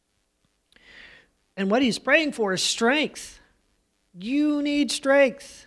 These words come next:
I need strength to comprehend, to receive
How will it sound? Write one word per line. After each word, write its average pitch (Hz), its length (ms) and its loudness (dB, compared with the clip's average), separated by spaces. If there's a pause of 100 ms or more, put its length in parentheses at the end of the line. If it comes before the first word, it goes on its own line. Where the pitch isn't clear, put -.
(160)
I 262 340 2
need 277 300 2
strength 254 720 0 (400)
to 214 100 0
comprehend, 220 840 -4 (1700)
to 240 140 4
receive 269 920 0